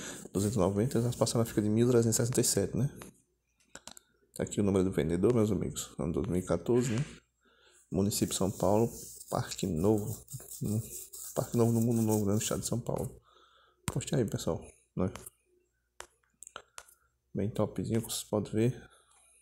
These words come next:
Show de bola, viu? Caminhão da Iveco. Todo confortável.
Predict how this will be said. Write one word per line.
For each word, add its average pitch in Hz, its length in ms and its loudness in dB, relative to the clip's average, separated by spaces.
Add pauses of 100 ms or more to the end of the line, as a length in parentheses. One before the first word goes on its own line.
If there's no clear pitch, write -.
(1400)
Show - 220 -4
de 107 80 0
bola, 87 300 4
viu? 131 180 -2 (280)
Caminhão 90 220 -4
da 90 140 0
Iveco. 117 440 -2 (2000)
Todo - 200 -2
confortável. - 680 0